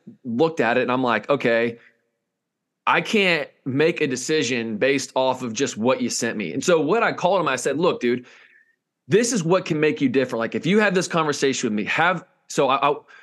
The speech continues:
instead of just sending me the flyer that he got from the broker and sending me, um, you know, again, just the,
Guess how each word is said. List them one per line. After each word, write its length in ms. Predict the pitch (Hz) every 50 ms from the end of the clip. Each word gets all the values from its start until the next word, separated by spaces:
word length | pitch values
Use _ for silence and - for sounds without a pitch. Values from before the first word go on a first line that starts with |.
| - _ -
instead 380 | 127 123 - - 202 190 208
of 180 | 202 175 160 143
just 320 | 131 147 143 - - -
sending 240 | - 170 170 175 175
me 100 | 170 160
the 100 | 127 120
flyer 500 | - - - 135 143 143 151 143 127 120
that 160 | 113 123 -
he 220 | - - - 170 165
got 260 | 160 165 143 117 -
from 140 | - 139 131
the 80 | 120
broker 680 | 110 98 123 131 139 131 127 117 104 104 110 113 113 - _ -
and 400 | 127 123 123 120 120 120 117 107
sending 500 | - - - - 170 170 165 165 156 143
me, 460 | 139 139 135 131 131 127 120 123 - - - - - - - _ -
um, 560 | 120 120 120 117 113 113 107 104 104 101 - -
you 100 | 127 131
know, 80 | 123
again, 300 | 123 123 127 147 135 117
just 240 | 110 139 160 156 -
the, 120 | - 131